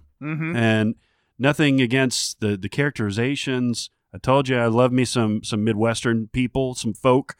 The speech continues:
Speaker 2: some townsfolk.
Speaker 1: That's right.
Speaker 2: Uh, but, uh, yeah, Jaws has got it for me.
Speaker 1: Okay, uh, I'm going Jaws here as well.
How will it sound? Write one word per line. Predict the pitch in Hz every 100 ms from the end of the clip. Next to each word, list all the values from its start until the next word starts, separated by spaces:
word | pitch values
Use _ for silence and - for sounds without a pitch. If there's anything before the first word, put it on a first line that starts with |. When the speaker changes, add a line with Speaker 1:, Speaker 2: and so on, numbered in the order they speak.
| _ -
Speaker 2:
some | 120
townsfolk. | 110 135 139 147 - 151 143
Speaker 1:
That's | 135 151
right. | 165 156 _ _ -
Speaker 2:
Uh, | 120 113 110
but, | 104 110 113 -
uh, | 113 110 110
yeah, | 110 110
Jaws | 95 101 104 92
has | 85
got | 90 87
it | -
for |
me. | 87 87 - _ _ _
Speaker 1:
Okay, | 131 151 156 147 127
uh, | 135 135
I'm | 135 170
going | 165 160 151
Jaws | 143 143 147 135
here | 147 143
as | 131
well. | 131 139 147 117